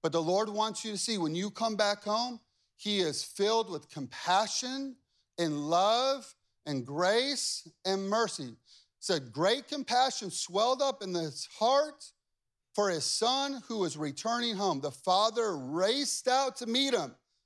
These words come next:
swept him up in his arms, hugged him dearly, kissed him over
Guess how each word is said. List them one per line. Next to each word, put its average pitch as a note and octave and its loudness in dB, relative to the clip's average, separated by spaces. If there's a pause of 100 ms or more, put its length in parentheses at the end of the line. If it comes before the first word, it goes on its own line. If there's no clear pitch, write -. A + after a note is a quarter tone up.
(340)
swept G3 2
him A#3+ 0
up A#3+ 0
in A3+ 2
his G3 -4
arms, B3 0 (360)
hugged B3 2
him B3+ -4
dearly, C4 0 (120)
kissed - -2
him A3 -2 (160)
over C4+ 2